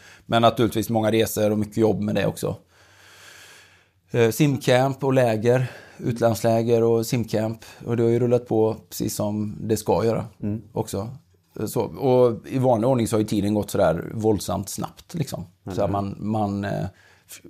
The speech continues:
Speaker 1: man hängde med ett tag i början och var i fas och sen så drar det iväg och så, så här, man bara, man, nu är jag i fas och så innan man hann tänka efter igen så har det gått sex, sju veckor, liksom, för att saker och ting kommer så snabbt att man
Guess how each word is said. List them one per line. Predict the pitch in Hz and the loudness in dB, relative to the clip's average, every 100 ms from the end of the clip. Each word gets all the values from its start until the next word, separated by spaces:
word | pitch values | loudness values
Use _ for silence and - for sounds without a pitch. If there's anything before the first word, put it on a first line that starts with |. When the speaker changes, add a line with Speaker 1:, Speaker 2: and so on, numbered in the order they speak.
| 277 - - | -18 -16 -12
Speaker 1:
man | - 107 | -4 0
hängde | 110 107 | 2 2
med | 101 98 | 2 0
ett | - | 2
tag | 107 101 | 2 4
i | |
början | 98 101 95 92 | 2 2 2 0
och | 98 | 0
var | 98 | -2
i | |
fas | 98 98 98 | 0 -2 -2
och | - | -6
sen | 101 | -8
så | 98 101 | -6 -6
drar | 95 120 110 107 | -6 -4 2 4
det | 104 | 4
iväg | 107 98 98 95 | 4 4 2 0
och | 90 | -4
så, | 98 | -4
så | 101 | 0
här, | 101 | 0
man | 101 | 2
bara, | 104 98 | 2 2
man, | 110 110 113 | 2 2 2
nu | 113 | 4
är | |
jag | 107 | 2
i | 95 | 2
fas | 101 101 - | 2 2 0
och | |
så | 98 104 98 - - | -2 -2 -2 -14 -14
innan | - 110 101 | -2 0 2
man | 104 | 2
hann | 104 | 2
tänka | 104 101 107 | -2 0 0
efter | - 98 | 0 -2
igen | 104 101 | 0 -2
så | 95 | -2
har | |
det | 101 | -2
gått | 98 - | -2 -4
sex, | 95 - | -6 -4
sju | 101 | -4
veckor, | 92 - - | -4 -6 -10
liksom, | - 92 | -8 -8
för | - | -8
att | - | -12
saker | - - 87 98 | -12 -6 -6 -4
och | |
ting | 92 98 | -6 -2
kommer | 95 95 | -2 -2
så | - | -6
snabbt | - 87 - - | -6 -8 -10 -10
att | - | -8
man | 92 - | -8 -8